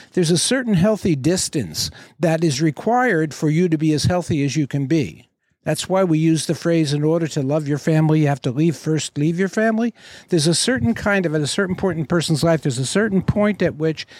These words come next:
they have to leave their family in order to love them. They have to gain a kind of distance from the pat-, patterns in the family, and so they can see who they are and what they're doing and what their intentions are. So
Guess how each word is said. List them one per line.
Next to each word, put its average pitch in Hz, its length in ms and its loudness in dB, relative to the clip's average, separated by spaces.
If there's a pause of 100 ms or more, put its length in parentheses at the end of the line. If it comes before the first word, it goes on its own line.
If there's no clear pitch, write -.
(140)
they 165 140 -2
have 180 240 -2
to 156 100 0
leave 190 480 2
their 220 180 2
family 214 460 0
in 165 100 2
order 175 280 2
to 160 120 -4
love 170 220 0
them. 170 200 0
They 151 100 2
have 147 160 2
to - 80 -10
gain 170 420 2
a 175 80 0
kind 170 320 -2
of 127 180 -4
distance 202 640 0
from 170 360 0
the 151 100 -2
pat-, 170 440 0
patterns 165 400 -2
in 156 100 -2
the 147 60 -2
family, 160 440 -2 (400)
and 156 180 0
so 180 220 0
they 180 180 0
can 147 220 -2
see 214 480 -2
who 233 340 2
they 214 300 0
are 196 320 2
and 147 280 -6
what 180 200 -2
they're 180 180 2
doing 165 400 0
and 147 80 -2
what 147 140 -2
their 143 160 -2
intentions 147 480 0
are. 107 200 -8 (200)
So 147 340 0